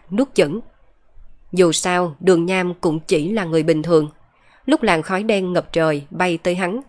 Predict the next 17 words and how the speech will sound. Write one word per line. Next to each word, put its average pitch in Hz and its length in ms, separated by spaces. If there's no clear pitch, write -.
thì 196 100
căn 196 240
bản 170 240
hắn 208 260
không 175 220
có - 100
biện 156 220
pháp 214 240
phản 156 220
kháng. 196 260
Đường 175 220
Nham 185 260
chỉ 175 160
cảm 160 260
thấy 202 380
nhiệt 202 200
độ 151 260